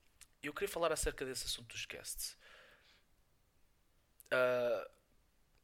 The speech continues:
eu, eu não quero estar, né, a, a aprofundar muito nisto, mas é o seguinte. Eu, a, a minha ideia inicial de, do, do, do podcast era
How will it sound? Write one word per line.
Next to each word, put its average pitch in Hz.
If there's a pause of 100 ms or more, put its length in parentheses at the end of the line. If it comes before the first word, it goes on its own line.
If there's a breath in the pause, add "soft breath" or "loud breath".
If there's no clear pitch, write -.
(100)
eu, 135
eu 131
não 135
quero 135
estar, 113
né, 107 (280)
a, 107
a -
aprofundar 107
muito 101
nisto, 101
mas 98 (1300 loud breath)
é 131
o 139
seguinte. 98 (420)
Eu, 196 (360)
a, 135
a -
minha 208
ideia 107 (100)
inicial 113 (160)
de, - (300)
do, 113
do, 107
do 107
podcast 101
era 104